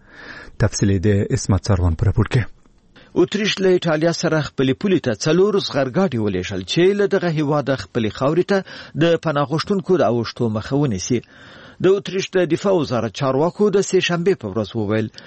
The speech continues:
Speaker 2: ډیر ژر به له ایټالیا سره په خپله پوله کې د تګ راتګ په لارو کې د څارنې او کنټرول پوستې جوړې کړي. د اتریش د دفاع وزارت یو ویاند وویل چې د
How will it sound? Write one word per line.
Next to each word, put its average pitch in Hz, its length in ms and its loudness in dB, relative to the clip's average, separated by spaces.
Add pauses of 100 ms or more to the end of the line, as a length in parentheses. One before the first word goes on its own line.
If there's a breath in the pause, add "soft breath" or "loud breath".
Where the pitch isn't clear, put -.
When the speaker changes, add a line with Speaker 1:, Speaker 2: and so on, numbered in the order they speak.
(320 loud breath)
Speaker 2:
ډیر 208 220 4
ژر 220 240 0
به 196 240 4
له 156 100 4
ایټالیا 127 480 0
سره 180 180 -2
په 127 220 -6
خپله 98 260 -2
پوله 180 320 2
کې 214 160 -4
د 170 140 2
تګ 107 120 -2 (100)
راتګ 104 340 -4
په 104 140 -4
لارو 170 260 2
کې 202 100 2 (400 loud breath)
د 175 200 2
څارنې 202 420 2
او 196 100 4
کنټرول 123 560 -2
پوستې 127 360 -2 (120)
جوړې 123 280 2
کړي. 117 160 0 (640 loud breath)
د - 20 6 (200)
اتریش 170 380 -2
د 165 240 4
دفاع 156 300 0
وزارت 143 420 -2
یو 139 180 2
ویاند 131 300 0
وویل 170 360 2
چې 190 80 2 (480 loud breath)
د - 20 4